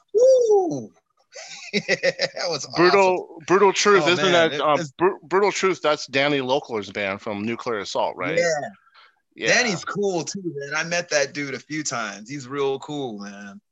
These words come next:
Speaker 2: Yeah, yeah.
Speaker 1: Yeah. Man. Oh, man.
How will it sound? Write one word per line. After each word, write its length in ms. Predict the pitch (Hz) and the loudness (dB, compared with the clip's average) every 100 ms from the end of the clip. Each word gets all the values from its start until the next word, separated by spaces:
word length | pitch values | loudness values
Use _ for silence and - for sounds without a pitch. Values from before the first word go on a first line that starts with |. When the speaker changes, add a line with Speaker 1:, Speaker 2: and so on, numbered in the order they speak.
| _ | _
Speaker 2:
Yeah, 440 | 101 98 98 90 90 | -8 -6 -4 -6 -8
yeah. 260 | 92 90 | -10 -8
Speaker 1:
Yeah. 200 | 135 143 123 143 _ _ _ _ _ _ _ _ _ _ | -6 -6 -8 -16 _ _ _ _ _ _ _ _ _ _
Man. 680 | 110 127 185 180 127 104 95 _ _ _ _ _ _ 151 | -12 -4 0 2 0 -4 -12 _ _ _ _ _ _ -6
Oh, 460 | 180 170 135 113 | -6 -4 -6 -6
man. 680 | 117 165 185 156 120 95 | -2 2 4 4 2 -4